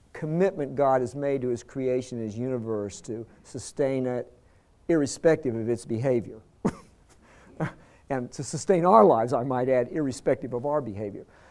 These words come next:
So the, it's love and wisdom together, and you will find,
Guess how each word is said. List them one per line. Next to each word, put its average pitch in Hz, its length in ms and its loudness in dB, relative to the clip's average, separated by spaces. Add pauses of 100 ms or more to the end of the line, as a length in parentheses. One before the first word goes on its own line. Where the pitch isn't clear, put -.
(220)
So 196 400 4 (500)
the, 190 160 2 (220)
it's 180 220 -4
love 233 380 6
and 240 200 2
wisdom 196 420 4
together, 147 500 2
and 165 160 -2
you 226 80 0
will 233 140 2
find, 247 640 2